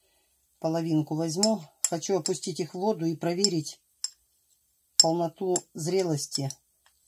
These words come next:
А то взять-то мы взяли, а может быть,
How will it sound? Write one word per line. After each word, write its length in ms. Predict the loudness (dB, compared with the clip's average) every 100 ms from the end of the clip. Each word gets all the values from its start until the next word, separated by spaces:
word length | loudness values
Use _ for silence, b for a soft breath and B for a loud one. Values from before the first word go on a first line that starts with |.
| _ _ _
А 100 | -8
то 140 | -6
взять-то 420 | -4 0 2 4
мы 160 | 4 2
взяли, 580 | 2 0 2 2 0 -2 _ _ _ -12 -12 _ _ _ -8 -8 -4
а 80 | -2
может 240 | 2 0
быть, 280 | -2 -8